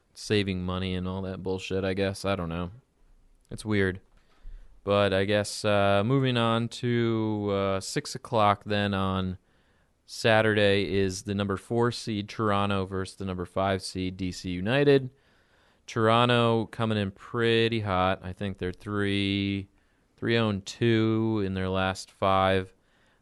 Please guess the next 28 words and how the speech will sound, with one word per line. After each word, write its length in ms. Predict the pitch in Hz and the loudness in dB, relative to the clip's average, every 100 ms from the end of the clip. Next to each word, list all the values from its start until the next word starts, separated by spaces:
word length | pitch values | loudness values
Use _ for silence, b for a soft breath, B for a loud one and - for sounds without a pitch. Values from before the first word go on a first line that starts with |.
| - | -16
So 640 | - 101 95 92 95 95 _ _ _ _ _ _ _ _ _ - | -6 0 2 4 2 -2 _ _ _ _ _ _ _ _ _ -6
they're 160 | 110 117 | 2 4
getting 260 | 123 117 | 4 2
results. 640 | 110 101 107 101 - - - _ _ _ _ _ | -2 0 2 2 0 -10 -14 _ _ _ _ _
Uh, 220 | - 87 87 | -6 -4 -4
Toronto 840 | - 104 101 113 117 113 110 110 | -6 -2 0 2 2 0 0 0
won 240 | 101 98 101 | 0 0 0
the 100 | 101 | 0
M 140 | 98 | 0
L 140 | 98 | -2
S 140 | 98 - | -4 -8
Cup 300 | - 104 - | -4 -4 -2
in 100 | 98 | -6
two 160 | 104 | -4
thousand 340 | 101 95 95 92 | -4 -4 -4 -8
seventeen 960 | - 98 92 90 - 117 107 107 104 104 _ _ _ _ _ | -4 -2 -2 -6 -6 -2 0 0 -2 -6 _ _ _ _ _
with 380 | 101 98 92 - _ | -2 -2 -4 -18 _
sort 400 | - - - 185 | -20 -14 -6 -4
of 80 | 165 | -2
a 60 | 113 | -4
similar 420 | - 110 104 98 | -2 0 0 2
roster. 520 | 95 92 92 - 101 | 2 0 -2 -4 -2
They 120 | 95 | 0
still 280 | 92 - 101 | -2 -6 -6
have, 380 | 92 92 92 90 _ _ _ _ _ | -2 -2 -2 -4 _ _ _ _ _
uh, 240 | - 85 82 | -10 -6 -6
Josie 400 | 87 113 107 101 | 0 0 2 0
Altidore. 600 | 95 95 104 113 120 156 | -2 -2 -2 0 0 -2